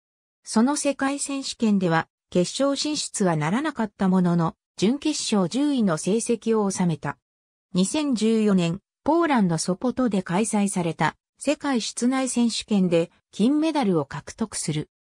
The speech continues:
ロンドンオリンピック金メダリストのサリー・ピアソンや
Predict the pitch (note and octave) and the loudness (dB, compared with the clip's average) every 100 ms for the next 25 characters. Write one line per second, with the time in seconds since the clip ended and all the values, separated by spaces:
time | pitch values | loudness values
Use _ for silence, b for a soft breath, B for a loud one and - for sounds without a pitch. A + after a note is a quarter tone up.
0 | _ _ - G3 D4 D4+ C#4 C4+ C4 B3+ | _ _ 0 0 2 0 0 0 0 -2
1 | - - C#4+ - C4 B3+ B3 B3 B3+ - | -6 -14 -10 -4 0 0 2 0 0 0
2 | G#3 E3+ D#3 E3+ G3+ B3+ - C#4 A#3+ G#3 | 2 2 0 -2 -2 -4 0 0 2 0
3 | F3 D#3+ | 0 2